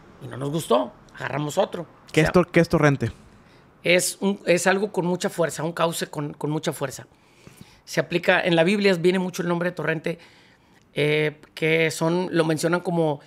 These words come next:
Speaker 1: ríos con un cauce muy fuerte que a su paso devastan las cosas. Por eso la, el eslogan de nosotros es la devastación musical,
Speaker 2: Ok.
Speaker 1: que eso lo debemos a un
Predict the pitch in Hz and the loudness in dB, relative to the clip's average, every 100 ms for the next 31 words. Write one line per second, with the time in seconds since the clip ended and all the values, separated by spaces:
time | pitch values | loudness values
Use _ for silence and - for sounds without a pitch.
0 | _ - 151 190 214 214 - 170 170 175 | _ -8 2 6 6 4 2 2 4 4
1 | 170 190 175 175 170 156 - - 139 147 | 2 2 0 -2 -4 -4 -6 -8 -6 -6
2 | - 160 143 170 165 139 139 160 151 135 | -2 -2 0 -2 -2 -2 -2 -2 -2 -4
3 | - 185 165 - 160 185 180 - - 139 | -2 -2 -2 -6 -2 0 -2 -4 -8 -6
4 | 139 135 151 151 123 139 123 123 120 113 | -6 -6 -8 -8 -12 -12 -10 -8 -8 -10
5 | - 113 120 135 - 180 - - - 104 | -12 -6 -4 -4 -4 -6 -8 -14 -10 -10
6 | - 120 139 135 127 135 139 123 127 127 | -10 -10 -6 -4 -4 -6 -8 -10 -10 -12